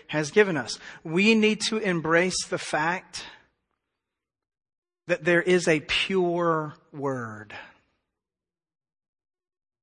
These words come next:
Verses six through eight, "The words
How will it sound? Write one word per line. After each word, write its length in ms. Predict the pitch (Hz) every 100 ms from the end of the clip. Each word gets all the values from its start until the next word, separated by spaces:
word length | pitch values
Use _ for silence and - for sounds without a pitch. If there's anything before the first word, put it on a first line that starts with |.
| -
Verses 320 | 175 - 165 -
six 200 | 208 -
through 180 | 196
eight, 220 | 185 170 - - -
"The 140 | 175
words 1080 | 151 139 175 196 214 233 254 226 - - -